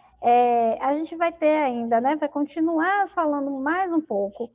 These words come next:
sobre esse tema em um outro momento, tá? Mas vamos iniciar, então,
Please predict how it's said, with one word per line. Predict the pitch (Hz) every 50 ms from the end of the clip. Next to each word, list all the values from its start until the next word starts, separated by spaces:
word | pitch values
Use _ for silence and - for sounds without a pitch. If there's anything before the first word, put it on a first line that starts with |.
| _ _ _ _ _ _ _ _ _
sobre | _ - - 294 262 262 269 269 262 254 233 - -
esse | 240 233 269 269 - - -
tema | - 247 226 226 233 233 240
em | 247 247
um | 240 226
outro | 226 254 294 339 - 320 294
momento, | 262 240 214 202 196 190 196 208 214 220 233 226 247 247
tá? | - - 240 269 302 403 - - _ _ _ _ _ _ _
Mas | - 302 302 302 311 339 392 415 415
vamos | - 311 285 320 359 392 370
iniciar, | 370 359 330 330 330 320 - 320 285 277 269
então, | 269 269 - 254 247 247 269 285